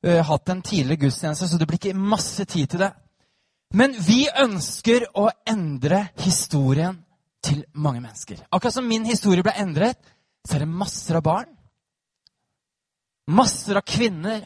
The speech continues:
og menn som vi skal møte på vei. Og vi er allerede i gang. Vi har, eh, i dag to, eh, barnehjem. Her har vi en herlig familie med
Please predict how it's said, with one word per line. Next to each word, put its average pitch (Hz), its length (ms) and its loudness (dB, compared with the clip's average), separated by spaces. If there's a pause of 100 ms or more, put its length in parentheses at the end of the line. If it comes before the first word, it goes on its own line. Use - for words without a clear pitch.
og 175 180 2
menn 208 240 2 (640)
som 165 160 -2
vi 135 160 2
skal 151 220 -2
møte 135 340 -4
på 127 220 0
vei. 120 260 -4
Og 160 100 0
vi 180 120 4
er 196 180 4
allerede 196 400 0
i 156 60 -4
gang. 226 200 2 (680)
Vi 156 160 6
har, 170 380 6
eh, 190 280 0
i 196 60 0
dag 180 320 4 (100)
to, 196 480 2 (220)
eh, 175 520 2
barnehjem. 175 560 2 (500)
Her 196 160 4
har 185 120 4
vi 185 60 2
en 220 60 -4
herlig 170 560 0
familie 185 540 0 (460)
med 202 520 4